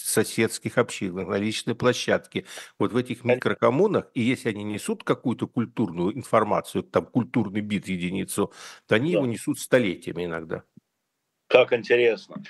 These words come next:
Speaker 2: Вот действительно интересно. Спасибо большое, Владимир Борисович. Я напомню, что мы про культурную традицию, мы по-прежнему, а, остатки уже остались у нас, пятьдесят экземпляров, книги вот про Пазолини, той самой книги,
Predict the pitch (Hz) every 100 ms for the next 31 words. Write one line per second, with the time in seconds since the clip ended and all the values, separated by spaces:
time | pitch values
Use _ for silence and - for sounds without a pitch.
0 | - - - 123 - - 135 175 165 127
1 | 113 120 110 101 95 156 151 190 156 156
2 | 180 156 143 147 143 202 190 160 156 -
3 | 190 175 151 - 147 156 143 - - -
4 | _ - 139 - 160 175 170 147 151 147
5 | 151 170 202 - 156 139 139 143 151 165
6 | 135 123 110 101 - _ _ _ _ _
7 | - 120 117 107 107 - 120 - 147 -
8 | - 110 98 98 95 - 120 98 98 90
9 | - - 117 98 90 104 135 143 131 -
10 | - - - 143 147 131 127 120 120 -
11 | 143 143 139 127 156 156 143 123 - 120
12 | - 131 131 - 131 160 135 123